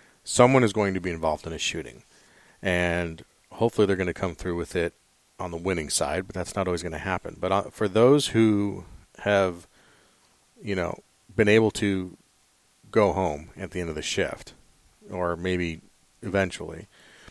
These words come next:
what's the kind of, what, what is a thing, or what, what would you wanna say to somebody who's now been in a shooting, um, and, and wh-, what do you, what do you want them to know?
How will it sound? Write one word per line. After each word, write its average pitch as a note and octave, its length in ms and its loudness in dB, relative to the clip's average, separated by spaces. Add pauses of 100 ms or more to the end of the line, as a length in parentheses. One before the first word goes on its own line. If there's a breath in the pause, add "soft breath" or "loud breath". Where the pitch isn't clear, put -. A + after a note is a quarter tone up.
(320 soft breath)
what's A2+ 300 4
the C#3+ 100 0
kind B2+ 240 2
of, - 80 -2
what, B2+ 240 0
what C3 180 4
is C#3 140 4
a A2+ 80 6
thing, A2 260 0
or G2 80 0
what, A#2 240 0
what C3+ 160 0
would B2 100 2
you A2+ 80 2
wanna G2+ 220 0
say G2 320 0
to F#2+ 180 -6
somebody F#2 500 -4
who's E2+ 340 -6 (460)
now G2 160 0
been B2 280 4
in B2 100 4
a G2 40 2
shooting, G2+ 540 -2 (880 soft breath)
um, F2+ 520 0 (360)
and, F#2 440 -2
and F2+ 440 -6 (600)
wh-, B2 180 -6
what D3 180 6
do E3 100 0
you, D3 40 2
what E3+ 200 6
do F#3 80 -2
you D#3 60 4
want G#2+ 200 2
them F#2+ 120 -4
to - 140 -10
know? D#2 400 -8